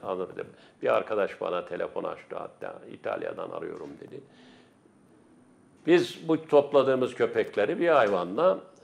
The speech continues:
e, bir arabaya koyuyoruz. O arabada küpelenmiş hayvanla do-, doğaya salıyoruz. Yani mahallelere götürüyoruz, aldıkları yere. Bazen başka yere de konuyor. Yani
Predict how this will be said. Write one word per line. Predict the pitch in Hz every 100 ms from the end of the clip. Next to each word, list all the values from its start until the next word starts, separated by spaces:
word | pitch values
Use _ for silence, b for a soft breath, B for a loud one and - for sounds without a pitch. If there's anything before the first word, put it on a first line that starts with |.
| 135
e, | 127 117 120 139
bir | 135
arabaya | 110 90 90 82
koyuyoruz. | - 135 160 175 170 -
O | 165
arabada | 156 120 92 87 90
küpelenmiş | - 113 139 113 95 80 113
hayvanla | 110 117 -
do-, | 233 190 175
doğaya | 165 95 104
salıyoruz. | 135 185 214 180 104 80
Yani | 113 110 87
mahallelere | 131 113 98 90 95 131
götürüyoruz, | 175 - 131 123 123
aldıkları | 123 127 117 - 123 113
yere. | 98 104
Bazen | 151 143 151 135
başka | 131 127 -
yere | 139 127 110
de |
konuyor. | 95 85 85 80
Yani | 92 98 92